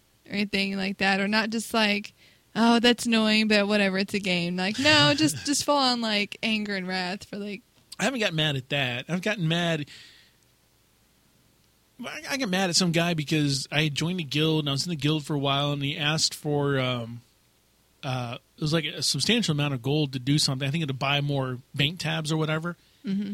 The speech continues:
Speaker 2: And I did that, and then I got kicked out of the guild.
Speaker 1: Oh.
Speaker 2: Just, pff, gone. And so, uh, I reported him.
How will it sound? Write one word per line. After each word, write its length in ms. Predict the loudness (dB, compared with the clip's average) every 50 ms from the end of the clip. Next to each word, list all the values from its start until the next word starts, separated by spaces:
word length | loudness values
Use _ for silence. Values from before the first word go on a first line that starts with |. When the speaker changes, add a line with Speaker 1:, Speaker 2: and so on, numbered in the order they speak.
| -8 -6 -2
Speaker 2:
And 80 | 0
I 80 | 0 0
did 260 | 2 4 4 4 4
that, 200 | 4 0 0 0
and 100 | 0 0
then 80 | 0 0
I 40 |
got 160 | -2 -4 -6 -6
kicked 220 | -8 -8 -6 -4
out 100 | -6 -6
of 60 | -6
the 60 | -8
guild. 300 | -6 -6 -6 -6 -8 -10 -12 -16 _ _ _ _ _ _ _ _ _ _ -8
Speaker 1:
Oh. 320 | -6 -6 -6 -6 -10 -10 -6
Speaker 2:
Just, 240 | -2 -2 -2 -4 -6 _
pff, 160 | -12 -12 -12 _ _
gone. 340 | -6 -4 -4 -6 -8 -10 -14 _ _ _ _ _ _ _ _ _ _ _ _ _ _ _ _ _ _ _ _ _ _ _ _ _ _ _ _
And 180 | -4 -4 -4 -2
so, 500 | -2 -2 -2 -2 -2 -4 -4 -4 -4 -4
uh, 200 | -4 -4 -6 -6 -6
I 60 | -8
reported 480 | -8 -8 -10 -10 -12 -10 -10 -10 -12 -12
him. 140 | -14 -16